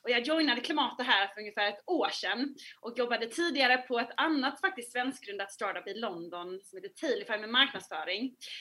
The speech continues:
Ehm, men jag har känt grundarna sedan, eh, sedan många år tillbaka och tycker det de gjorde var helt fantastiskt och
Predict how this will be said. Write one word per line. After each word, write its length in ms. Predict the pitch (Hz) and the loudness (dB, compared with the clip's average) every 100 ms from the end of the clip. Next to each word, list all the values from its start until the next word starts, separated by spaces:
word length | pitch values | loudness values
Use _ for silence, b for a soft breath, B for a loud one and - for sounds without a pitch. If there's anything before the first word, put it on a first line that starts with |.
| B B | B B
Ehm, 340 | 196 196 208 | 0 0 0
men 80 | 240 | 2
jag 80 | 240 | 2
har 60 | 247 | 4
känt 340 | 320 254 254 | 4 2 2
grundarna 540 | 262 294 294 240 233 | 2 4 4 4 2
sedan, 320 | - 233 220 220 | 2 0 2 2
eh, 200 | 220 226 | 2 2
sedan 100 | 262 | 0
många 220 | 277 269 | 2 2
år 80 | 269 | 2
tillbaka 720 | 269 277 214 - - 208 208 | 2 2 2 0 0 2 4
och 260 | 220 202 - 233 220 | 2 -4 -10 -12 -10
tycker 360 | 220 226 214 196 | -6 -4 -4 -2
det 160 | 226 214 | -2 0
de 140 | 214 | -2
gjorde 240 | 214 220 214 | -2 -2 -2
var 80 | |
helt 160 | 240 254 | -2 -2
fantastiskt 720 | 254 262 254 - 220 220 - | -4 -4 -6 -8 -10 -10 -6
och 280 | 208 202 | -4 -4